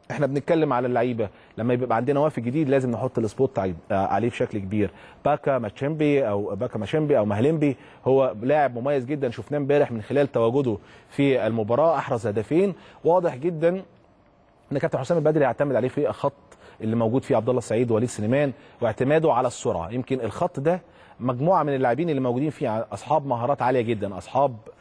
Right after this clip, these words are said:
آه، فنيات عاليه جدا، ولكن جزء السرعه اللي موجود عند هذا اللاعب واستغلال كابتن حسام البدري، آه، للاعب ده من خلال، آه،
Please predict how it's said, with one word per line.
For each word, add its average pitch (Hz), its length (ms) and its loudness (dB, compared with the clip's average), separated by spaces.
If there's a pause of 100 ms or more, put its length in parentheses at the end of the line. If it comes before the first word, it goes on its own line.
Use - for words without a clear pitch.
(240)
آه، 110 240 0
فنيات 117 460 -2
عاليه 131 180 2
جدا، 110 300 -2
ولكن 135 340 0 (360)
جزء 165 300 0
السرعه 127 500 0
اللي 117 140 -4
موجود 131 280 -2
عند 123 160 0
هذا 135 220 2
اللاعب 120 340 2
واستغلال 117 400 -2
كابتن 120 260 -4
حسام 139 280 -4
البدري، 117 420 0 (500)
آه، 107 200 4
للاعب 117 520 2
ده 107 140 -2
من 113 120 -8
خلال، 123 460 0
آه، 104 240 -4